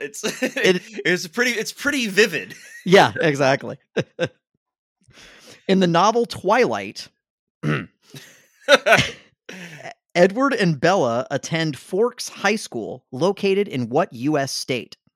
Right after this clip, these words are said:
Speaker 1: Washington. I've been to Forks.
Speaker 2: <laughs>
Speaker 1: So,
Speaker 2: Interesting.
Speaker 1: <laughs> actually, that's a geography question,
Speaker 2: <laughs>
Speaker 1: folks.
Speaker 2: Th-, wait, so it's, it's a real high school then? I didn't know that.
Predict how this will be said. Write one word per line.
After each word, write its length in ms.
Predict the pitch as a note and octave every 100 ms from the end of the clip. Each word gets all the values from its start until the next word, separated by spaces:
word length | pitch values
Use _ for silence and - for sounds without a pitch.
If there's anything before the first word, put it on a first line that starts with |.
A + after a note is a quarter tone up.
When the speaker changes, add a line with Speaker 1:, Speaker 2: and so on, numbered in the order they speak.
| _ _ _ _ _ _ _ _ G#2
Speaker 1:
Washington. 640 | G2+ G#2+ - G2+ G2 F2 -
I've 320 | G#2 - A2
been 240 | D3+ D3+
to 120 | G#2+ F#2+
Forks. 580 | - F2 D#2+ - - - -
Speaker 2:
<laughs> 140 | E3 - - -
Speaker 1:
So, 280 | - F3 C#3+
Speaker 2:
Interesting. 440 | B2+ A#2+ A#2 A#2+ - F#3
Speaker 1:
<laughs> 220 | G3+ -
actually, 680 | G3+ - - F#3 F#3 E3 D#3+ - G#3
that's 180 | F3+ A3
a 60 |
geography 640 | E3+ G#3 G3+ G#3+ F3 D3+ C3
question, 480 | D3+ - - G#2
Speaker 2:
<laughs> 140 | - -
Speaker 1:
folks. 480 | D4 - - - -
Speaker 2:
Th-, 220 | E3 A3+
wait, 160 | G#3 -
so 100 | G3+
it's, 340 | G3+ - -
it's 200 | - E3
a 40 | D3+
real 200 | E3 E3
high 160 | C#3+
school 220 | D#3 G#3+ G#3
then? 120 | F#3
I 100 | B2+
didn't 180 | C#3 B2
know 100 | G2+
that. 200 | B2+